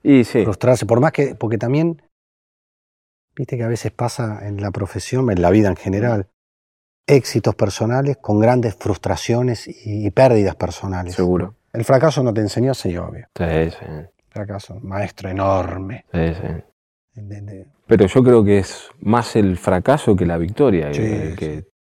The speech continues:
Speaker 1: lo primero que recordás es cuando me dejaron libre, que fue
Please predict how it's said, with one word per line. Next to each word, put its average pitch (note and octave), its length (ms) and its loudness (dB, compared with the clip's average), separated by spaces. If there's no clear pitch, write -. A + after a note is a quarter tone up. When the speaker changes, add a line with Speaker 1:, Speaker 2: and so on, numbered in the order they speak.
Speaker 1:
lo G#2+ 160 8
primero B2 360 6
que A2+ 80 4
recordás A#2 520 4
es F#2 180 0
cuando F#2+ 300 -6
me F#2 100 -2
dejaron G2+ 380 -2
libre, E2+ 380 0
que E2 100 -10
fue E2+ 640 -6